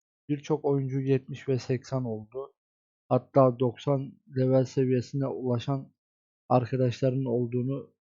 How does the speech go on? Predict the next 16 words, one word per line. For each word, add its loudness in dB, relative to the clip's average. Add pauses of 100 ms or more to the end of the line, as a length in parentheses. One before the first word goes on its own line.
(120)
duymuştum -4
oyun -4
içerisinde. -4 (1700)
Şimdi 4
arkadaşlar 6
oyun 0
içerisindeki -2 (800)
sistemlerle 6
alakalı 4
bilgiler 4
vereceğim -2 (220)
ve 0
oyunun -4
son -6
durumuyla -2
alakalı, -2